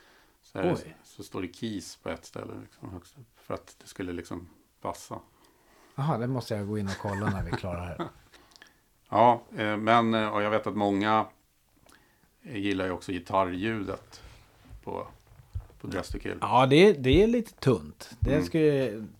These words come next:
Speaker 2: erkännas. Men det är ju igen där. Spela skivan högt.
Speaker 1: Mm.
Speaker 2: Och det är så otroligt bra.
Speaker 1: Mm.
Speaker 2: Den har liksom en, en diskant på den där skivan som är, ja, den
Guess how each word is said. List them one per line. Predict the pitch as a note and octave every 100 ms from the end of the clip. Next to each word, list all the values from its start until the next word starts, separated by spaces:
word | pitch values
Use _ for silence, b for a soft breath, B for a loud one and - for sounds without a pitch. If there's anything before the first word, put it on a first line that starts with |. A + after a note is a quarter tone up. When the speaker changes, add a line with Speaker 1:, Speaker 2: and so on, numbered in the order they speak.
| -
Speaker 2:
erkännas. | C3+ A#2+ - G#2 G2 B2
Men | C3
det | C#3
är | D3+
ju | D#3+ C3+
igen | C#3+ D#3 D#3 G2+
där. | D#2+
Spela | - C3+ C3+ D3+
skivan | D#3 C#3 A2+ A#2
högt. | G#2 B2+ - - - - _
Speaker 1:
Mm. | G2 F2+
Speaker 2:
Och | G2+
det | G#2 G#2 G2+ E2+
är | A2+
så | - B2
otroligt | A2 - C3 B2+ G2+ F2+
bra. | A#2+ F#3 C2+ - _ _ b b b b b
Speaker 1:
Mm. | F#2
Speaker 2:
Den | E2+ G2+
har | B2 A#2
liksom | A2 -
en, | A#2+ A2+
en | - A#2 G#2+
diskant | A2+ - - E3 D#3+ D#3+ D3+ -
på | A#2
den | F#2+
där | D#2
skivan | - F2+ D2+ D#2
som | F2+
är, | F2+ E2+ E2 _ _ _ _ F#3+ _ _ _ _ _ _ _ _ _ _ _ _ _ _ -
ja, | B2 A2+ A2+
den | C3+ B2